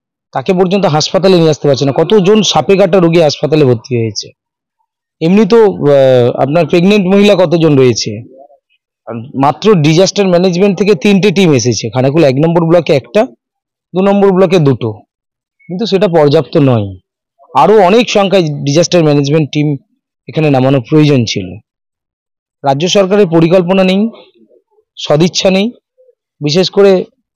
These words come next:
নদী বাঁধগুলোকে কংক্রিটের তৈরি করার কোনো পরিকল্পনা নেই। কংক্রিটের এই যে, আহ, চু-, আপনারা দেখবেন চিংড়ের ওইদিকে, চিংড়াতে একটা বাঁধ ভেঙেছে চব্বিশপুরের কাছাকাছি,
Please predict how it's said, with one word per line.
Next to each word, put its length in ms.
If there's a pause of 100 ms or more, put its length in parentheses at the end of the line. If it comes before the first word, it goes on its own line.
(340)
নদী 160
বাঁধগুলোকে 540
কংক্রিটের 440
তৈরি 300
করার 260
কোনো 180
পরিকল্পনা 560
নেই। 180 (680)
কংক্রিটের 480
এই 100
যে, 180 (360)
আহ, 160
চু-, 300
আপনারা 300
দেখবেন 260
চিংড়ের 400
ওইদিকে, 460 (720)
চিংড়াতে 420
একটা 180
বাঁধ 180
ভেঙেছে 400
চব্বিশপুরের 540
কাছাকাছি, 500